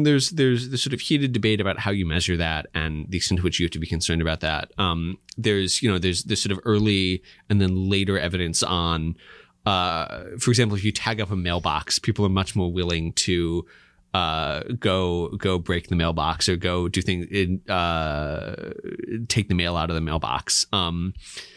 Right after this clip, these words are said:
some of the early, uh, yeah, some of the early broken windows research is, is a little more iffy than that, in my opinion.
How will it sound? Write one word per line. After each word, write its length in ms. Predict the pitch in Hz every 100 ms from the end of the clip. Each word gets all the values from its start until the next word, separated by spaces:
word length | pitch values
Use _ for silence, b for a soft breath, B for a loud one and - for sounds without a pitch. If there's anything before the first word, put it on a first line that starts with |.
| B B
some 200 | - 127
of 40 |
the 120 | 120
early, 260 | 120 127 117
uh, 40 |
yeah, 260 | 120 110 87
some 180 | - 127
of 40 |
the 100 | 127
early 160 | 120 120
broken 240 | 107 104
windows 240 | 104 98 98
research 340 | 95 98 -
is, 300 | 92 85 -
is 140 | 113 92
a 40 |
little 180 | 95 90
more 120 | 85
iffy 300 | 87 95 90
than 160 | 85 85
that, 240 | 80 -
in 80 | 90
my 160 | 80
opinion. 500 | 78 - 85 78 71